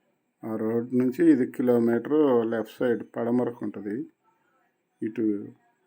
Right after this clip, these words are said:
ఏమన్నా ఇన్వెస్ట్‌మెంట్ చేయదలుచుకుంటే మా నెంబర్కి ఫోన్ చేయండి.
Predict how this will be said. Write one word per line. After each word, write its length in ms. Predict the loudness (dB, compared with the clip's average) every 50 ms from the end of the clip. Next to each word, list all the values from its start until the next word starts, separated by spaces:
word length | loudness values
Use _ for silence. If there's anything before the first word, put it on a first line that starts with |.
| _ _ -10
ఏమన్నా 360 | -8 -6 -2 0 0 2 2
ఇన్వెస్ట్‌మెంట్ 640 | 0 0 0 0 0 -2 -2 -2 0 0 0 -2 -4
చేయదలుచుకుంటే 840 | -6 -4 -2 -2 0 0 0 0 0 -2 -4 -6 -6 -4 0 2 4 4 4 2 -2 -6 -14 _ _ _ -12
మా 120 | -8 -6 -4
నెంబర్కి 480 | -2 -2 -2 -2 -4 -4 -6 -8 -10 -10
ఫోన్ 300 | -6 -2 0 2 2 2 2
చేయండి. 440 | 0 -2 -2 -4 -6 -6 -6 -6